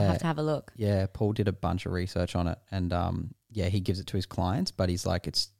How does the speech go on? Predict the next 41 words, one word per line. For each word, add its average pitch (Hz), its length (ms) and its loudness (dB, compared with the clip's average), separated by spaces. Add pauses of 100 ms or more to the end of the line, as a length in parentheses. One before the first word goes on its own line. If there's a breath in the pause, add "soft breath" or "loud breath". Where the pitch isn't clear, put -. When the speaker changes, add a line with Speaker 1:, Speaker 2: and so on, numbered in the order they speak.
Speaker 2:
it's - 220 -10
the 92 100 -4
kind 90 240 2
of 90 80 -4
thing 90 200 0
that 82 120 0
you 92 120 -2
just 90 160 -6
gotta 85 120 -2
be 90 80 -2
so 87 220 -2
careful - 380 -6
with." 98 120 -8 (200)
Speaker 1:
Yeah, 208 360 2
I 180 140 2
think 190 160 4
Speaker 2:
Yeah. 180 60 2
Speaker 1:
it - 160 -8 (120)
definitely, 165 640 2
when 156 400 2
you're 151 220 -2
binding 143 640 0
toxins 139 580 -2
like - 220 -6
that, - 180 0
Speaker 2:
Mm. 95 320 2 (320)
Speaker 1:
like, 156 160 -2 (640)
you - 140 -6
know, 151 100 2
mercury 147 480 0
Speaker 2:
Yeah, 107 120 0
Speaker 1:
can 143 120 6
get 139 160 4
Speaker 2:
it's 139 100 -2
Speaker 1:
it - 80 2
in 139 100 4
Speaker 2:
hectic. 139 140 2
Speaker 1:
lots - 160 -8
of 151 60 0
different 147 300 -4
things. 143 440 -2